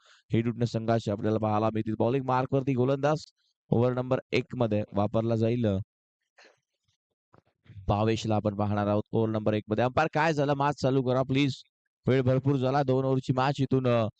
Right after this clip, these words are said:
अजून भरपूर सामने आम्हाला कव्हर करायचे आहेत आजच्या दिवसामध्ये. चांगलं क्रिकेट, क्वालिटी क्रिकेट इथून मैदानाच्या आतमध्ये आजच्या दिवसामध्ये आपण पाहणार आहोत. ओमसाई एमटीसी या माहितीद्वारे ही स्पर्धा नक्कीच, अ, कव्हर होते. रोशन फरार आणि पूर्ण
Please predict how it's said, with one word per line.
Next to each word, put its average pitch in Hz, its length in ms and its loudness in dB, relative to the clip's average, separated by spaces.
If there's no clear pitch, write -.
अजून 120 220 2
भरपूर 120 280 2
सामने 127 300 -2
आम्हाला 127 260 0
कव्हर 123 280 2
करायचे 131 380 0
आहेत 117 120 0
आजच्या 113 220 0
दिवसामध्ये. 113 440 0
चांगलं 117 320 0
क्रिकेट, 131 360 0
क्वालिटी 139 360 2
क्रिकेट 135 260 0
इथून 120 200 4
मैदानाच्या 120 540 0
आतमध्ये 117 300 0
आजच्या 117 220 0
दिवसामध्ये 113 480 0
आपण 113 160 -4
पाहणार 113 260 -2
आहोत. 117 200 2
ओमसाई 120 360 -2
एमटीसी 117 500 0
या 117 80 2
माहितीद्वारे 117 440 0
ही 117 100 -2
स्पर्धा 117 340 -2
नक्कीच, 120 360 0
अ, 113 120 0
कव्हर 113 180 2
होते. 123 200 0
रोशन 113 320 0
फरार 120 260 0
आणि 120 200 0
पूर्ण 113 220 -2